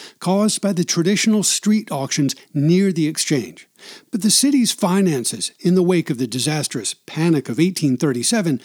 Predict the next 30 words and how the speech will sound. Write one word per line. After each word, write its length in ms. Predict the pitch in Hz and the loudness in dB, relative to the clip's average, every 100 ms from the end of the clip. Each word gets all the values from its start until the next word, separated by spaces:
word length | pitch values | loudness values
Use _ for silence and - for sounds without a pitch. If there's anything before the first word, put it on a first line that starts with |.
| - - _ | -12 -20 _
forced 460 | - 202 240 - | 0 2 2 0
them 220 | 202 190 170 | 0 0 0
to 120 | 165 | -4
postpone 720 | - 208 185 - 208 226 170 | -2 -2 -2 -2 0 2 2
the 80 | 151 | 0
project. 640 | - 185 156 131 - - _ _ _ _ _ _ _ - - - | -4 -6 -6 -8 -12 -20 _ _ _ _ _ _ _ -20 -20 -12
Two 320 | - 208 220 | -2 2 4
years 340 | 208 175 175 147 | 4 4 2 2
later, 380 | 143 131 92 - | -2 -2 -6 -10
however, 440 | 123 110 107 175 170 - - | -8 -8 -4 -6 -6 -12 0
in 160 | 190 185 | 2 4
November 600 | 175 143 190 226 226 214 | 4 4 4 4 4 2
eighteen 500 | 196 220 - 220 220 | 0 0 0 2 2
thirty-nine, 760 | 202 180 170 156 156 143 95 87 - - - | 2 0 2 2 2 0 -4 -12 -20 -20 -10
City 320 | - - 226 | -2 2 2
Council 420 | 247 180 170 175 156 | 2 2 2 2 0
ratified 600 | 165 202 190 165 160 170 | 0 0 0 -2 -2 -2
an 240 | 180 180 | -2 0
ordinance 600 | 196 190 190 196 202 - - | 2 2 4 2 0 -8 -6
to 200 | - 214 | 0 2
establish 560 | 180 208 185 180 160 - | 2 -2 0 -2 -2 -2
a 180 | 180 170 | 0 2
mart 600 | 135 156 185 113 - - _ - | 2 2 2 -2 -10 -16 _ -2
on 100 | 160 | 2
the 80 | 160 | 2
premises 600 | - 185 214 - 202 - - | 0 0 2 2 0 -2 -4
of 120 | 170 | -2
the 100 | 185 | 0
city 340 | - - 175 170 | 2 2 2 0
workhouse, 760 | 127 151 208 - 107 80 - | -2 -2 -2 -4 -12 -10 -14